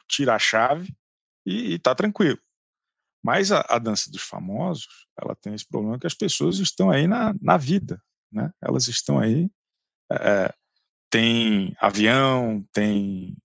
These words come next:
carro, tem, enfim. É, ne-, pensando nisso, até acho que a gente precisa dar valor pra decisão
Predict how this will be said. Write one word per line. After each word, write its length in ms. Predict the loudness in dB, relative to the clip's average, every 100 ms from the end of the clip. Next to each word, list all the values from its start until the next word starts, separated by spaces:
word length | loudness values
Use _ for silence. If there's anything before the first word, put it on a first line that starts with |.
| _ _
carro, 720 | 0 2 4 2 0 -2 -10 -10
tem, 600 | -8 -6 -6 -8 -10 -14 _ _ _ _ _ -12
enfim. 360 | -10 -10 -12 _ _ _ _ -20 -20 _ -10
É, 340 | -2 0 0 -6 -6
ne-, 260 | 0 2 0
pensando 560 | 0 0 2 2 2 2
nisso, 420 | 4 4 2 0
até 400 | 0 2 2 0 _ _ _ -2
acho 260 | -2 -2
que 140 | -10 -20 _ _ _ -4
a 100 | -2
gente 220 | -2 -4
precisa 400 | -2 0 2 2
dar 200 | 4 2
valor 540 | 2 2 2 -2 -4 -8 _ _ _ _ _
pra 140 | -2 0
decisão 800 | 2 2 2 0 2 2 2